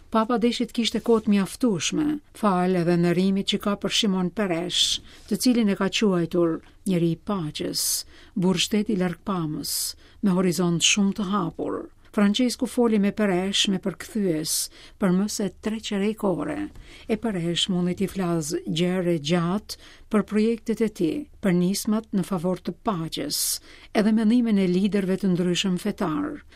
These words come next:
Papa, personalisht, nuk mori angazhime të veçanta, por natyrisht tregoi gjithë vëmendjen e mundshme dhe shprehu respektin e tij të thellë për nismat e ish presidentit Peresh, duke i garantuar dhe për vëmendjen e dikasterëve të kurjes romake,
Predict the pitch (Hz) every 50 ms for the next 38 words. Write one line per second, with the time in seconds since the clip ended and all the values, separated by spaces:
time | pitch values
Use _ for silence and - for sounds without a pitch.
0 | - - - 233 202 185 180 - 196 190 202 214 220 - - 185 165 - - 202
1 | 180 180 170 170 165 170 175 - - - - - - - - - 202 196 190 -
2 | 220 220 202 170 170 165 165 170 170 165 147 165 170 165 170 156 156 165 170 -
3 | - 214 185 160 160 156 - 160 160 - - - - - - - - - 170 165
4 | 160 175 170 - 220 175 156 151 156 165 160 - - - - - - - - 214
5 | 180 165 175 170 170 143 151 180 196 175 180 202 190 208 214 208 208 220 214 220
6 | 208 208 220 220 226 220 208 - - 226 226 233 240 240 - - - - - 180
7 | 196 180 - - - 220 233 233 214 202 185 180 170 - - - 233 220 220 -
8 | - 208 190 196 190 - 220 202 - 196 170 - - - 214 190 180 170 160 156
9 | 156 156 160 165 - - - - - 196 180 175 190 208 220 - - 226 208 202
10 | - 196 185 190 196 196 - - 214 208 - - 208 175 185 190 190 185 208 190
11 | - - 208 190 185 170 156 165 175 - - - - - - - - - - -
12 | 202 185 180 190 185 170 180 180 190 185 180 180 214 208 208 190 170 160 180 175
13 | 196 180 170 180 180 175 190 202 202 208 202 190 190 180 175 190 - 196 185 -
14 | - 226 214 214 214 208 208 202 - - 214 214 214 196 202 196 - 226 214 220
15 | 214 190 165 165 156 - 156 151